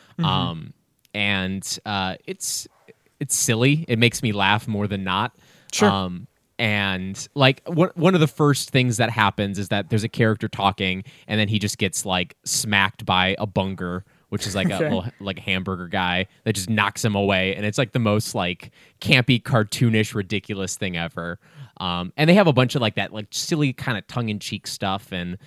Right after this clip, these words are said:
Speaker 2: you know, I, I, let me just say I enjoyed watching the credits and seeing all the voice actors who, uh, uh, voice acted the various Bug Snacks. <laughs>
Speaker 1: There's some, there's some famous people in there.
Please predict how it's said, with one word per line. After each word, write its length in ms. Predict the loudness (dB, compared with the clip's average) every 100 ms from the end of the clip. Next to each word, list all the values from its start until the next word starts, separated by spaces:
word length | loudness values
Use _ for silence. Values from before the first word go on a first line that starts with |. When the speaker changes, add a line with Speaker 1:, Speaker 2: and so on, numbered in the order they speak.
| -20 _ _
Speaker 2:
you 80 | 0
know, 220 | 2 0
I, 160 | -2 -6 2
I, 200 | 4 2 0 _
let 140 | 2 4
me 60 |
just 180 | 4 0
say 140 | 2
I 40 | 4
enjoyed 400 | 2 0 0 2
watching 320 | 2 2 -2
the 80 | -4
credits 560 | -2 -2 0 -2 -4
and 180 | -8 -8
seeing 220 | -4 -2
all 100 | 0
the 80 | -2
voice 320 | 0 -2 0 0
actors 500 | 0 0 -6 -4 -4
who, 420 | -2 -2 -4 -6
uh, 340 | -4 -4 -4 -8 -12 _ _ -10
uh, 80 | -4
voice 340 | 2 2 0 0
acted 360 | 0 0 -6
the 60 | -4
various 420 | -2 0 0 -4
Bug 260 | -4 -4 -4
Snacks. 560 | -6 -2 -2 -2 -4
<laughs> 60 | 2
Speaker 1:
There's 160 | 2 2
some, 160 | 0
there's 160 | 2 2
some 140 | 0
famous 480 | -4 -2 0 2 2
people 280 | 2 2 2
in 80 | 0
there. 260 | -4 -6